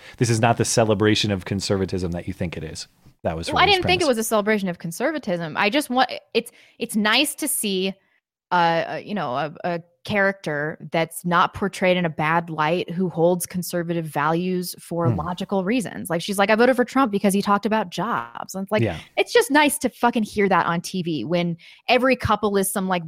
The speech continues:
Speaker 2: weird, disabled, mixed race, separated lesbian. It's like, I just wanna see, like, a
Speaker 1: Cliff
Speaker 2: pretty
Speaker 1: diving.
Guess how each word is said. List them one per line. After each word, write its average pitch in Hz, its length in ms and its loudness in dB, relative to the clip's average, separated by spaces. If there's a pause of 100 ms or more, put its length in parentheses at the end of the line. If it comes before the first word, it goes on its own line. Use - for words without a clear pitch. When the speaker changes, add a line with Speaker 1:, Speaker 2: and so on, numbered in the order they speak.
Speaker 2:
weird, 185 460 -2
disabled, 170 840 -4 (240)
mixed 185 380 -2
race, 175 340 0
separated 180 600 0
lesbian. 165 380 -2
It's 196 120 -2
like, 233 240 2 (220)
I 233 100 2
just 262 220 0
wanna 285 180 4
see, 277 300 4
like, 196 180 4
a 175 60 6
Speaker 1:
Cliff 120 180 6
Speaker 2:
pretty - 140 2
Speaker 1:
diving. 104 460 2